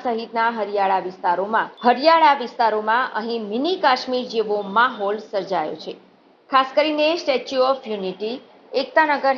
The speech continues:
હિલ સ્ટેશનમાં ફેરવાઈ ગયું છે. નર્મદા ડેમનો ઓવરફ્લોનો નજારો તેમજ સ્ટેચ્યુ of યુનિટી પરિસર સુંદર પ્રાકૃતિક દ્રશ્યોથી સોળે કળાએ ખીલી ઉઠ્યું છે.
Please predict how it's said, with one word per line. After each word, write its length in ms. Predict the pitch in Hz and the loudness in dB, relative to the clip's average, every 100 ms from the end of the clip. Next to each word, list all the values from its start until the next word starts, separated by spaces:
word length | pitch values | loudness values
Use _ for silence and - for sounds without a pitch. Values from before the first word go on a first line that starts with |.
| 233 | -2
હિલ 160 | 233 | -4
સ્ટેશનમાં 760 | 220 220 202 202 190 185 196 214 | -4 -6 -6 -8 -4 -2 -2 -6
ફેરવાઈ 320 | 165 170 160 160 | -4 -2 -2 -6
ગયું 160 | 151 - | -8 -10
છે. 80 | 160 - _ _ _ _ - - | -12 -14 _ _ _ _ -20 -8
નર્મદા 500 | 208 262 294 320 359 | 2 2 4 4 4
ડેમનો 400 | 339 294 285 294 - 240 | 2 0 2 2 2 0
ઓવરફ્લોનો 680 | 262 302 302 254 240 226 226 | 2 2 0 0 -2 0 -4
નજારો 640 | 190 190 185 220 262 208 - - 214 | -4 -6 2 4 4 2 -6 -12 -8
તેમજ 260 | 202 202 - | -6 -6 -6
સ્ટેચ્યુ 400 | - 247 - 294 302 | -6 -6 -6 0 0
of 200 | 302 220 | 0 -4
યુનિટી 440 | 226 233 240 254 262 - | -6 -6 -6 -10 -8 -6
પરિસર 500 | 202 214 202 180 190 - - _ - | -6 -6 -2 -2 -2 -10 -20 _ -4
સુંદર 320 | 285 285 311 311 | -2 2 0 0
પ્રાકૃતિક 540 | 220 220 254 254 262 262 - | -2 -2 -2 -4 -6 -8 -6
દ્રશ્યોથી 540 | 208 - 220 214 240 | -6 -4 -6 -6 -10
સોળે 420 | - 240 247 285 | -10 -4 0 0
કળાએ 420 | 285 214 202 180 214 | 0 0 2 2 -2
ખીલી 320 | - 202 175 | -6 -6 -6
ઉઠ્યું 260 | - 160 160 | -8 -14 -12
છે. 160 | 170 - | -12 -14